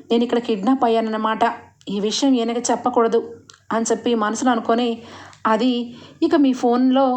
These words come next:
ఇక మీ ఫోన్కి చేద్దాం అనుకున్నాను, కానీ టయానికి నాకు స్వప్న గుర్తుకొచ్చింది, అందుకే పంపించాను. మీరు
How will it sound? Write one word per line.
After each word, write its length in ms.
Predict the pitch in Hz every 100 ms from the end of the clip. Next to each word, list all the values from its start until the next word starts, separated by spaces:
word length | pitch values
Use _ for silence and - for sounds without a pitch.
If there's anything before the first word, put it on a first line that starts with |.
| 254 - - 294
ఇక 160 | 311
మీ 160 | 269 262
ఫోన్కి 420 | - 240 262 277
చేద్దాం 360 | 254 226 247 262
అనుకున్నాను, 440 | 240 240 240 233 240 - -
కానీ 280 | 214 208 240 233 - - - -
టయానికి 440 | 233 269 254 269
నాకు 240 | 254 233 269
స్వప్న 400 | 262 254 247 269
గుర్తుకొచ్చింది, 680 | 269 254 - 262 - 233 226 - -
అందుకే 280 | 196 202 277
పంపించాను. 580 | 269 233 262 254 240 233 - - - - _ _
మీరు 260 | 220 226 269